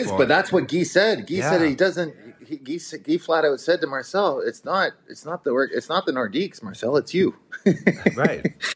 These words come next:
Speaker 1: So, so,
Speaker 2: Plain
Speaker 1: you
Speaker 2: and
Speaker 1: know,
Speaker 2: simple.
Speaker 1: and Guy, that plain and simple. So,
Speaker 2: Yeah.
Speaker 1: and it's always been that way. I
Speaker 2: Yeah.
Speaker 1: mean, shit, it's not French. I mean, my wife's
Speaker 2: <laughs>
Speaker 1: French.
Speaker 2: Of course.
Speaker 1: You know what I mean?
Speaker 2: It,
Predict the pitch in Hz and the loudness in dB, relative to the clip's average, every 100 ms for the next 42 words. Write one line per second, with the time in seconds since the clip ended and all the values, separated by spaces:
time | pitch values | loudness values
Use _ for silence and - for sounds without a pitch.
0 | - _ _ - 156 - 175 120 - - | -12 _ _ 4 4 4 2 2 -6 -14
1 | - - 156 147 139 120 127 123 135 139 | -12 2 4 4 0 -8 -4 -2 2 2
2 | 120 127 123 127 113 175 135 - - - | 2 0 -2 -4 -2 0 0 -2 -14 -20
3 | - 117 143 - 294 294 302 320 90 - | -8 0 2 2 0 0 -2 -2 -2 -6
4 | - - 120 107 123 143 135 196 285 - | -10 0 0 2 0 0 2 2 2 -2
5 | 95 92 58 - - - 113 117 - 185 | -6 -4 -4 -8 -10 -8 -8 -6 0 0
6 | - - 156 - _ - 127 - - - | 0 -4 -2 -2 _ 2 2 2 -4 -4
7 | 95 113 110 117 135 170 - 90 - - | -2 -2 -2 2 2 2 -4 -10 -10 -10
8 | 110 - 110 135 127 - 143 131 127 127 | -12 -4 -2 -2 -4 -2 2 4 2 0
9 | 156 135 120 117 107 | -2 0 0 0 -2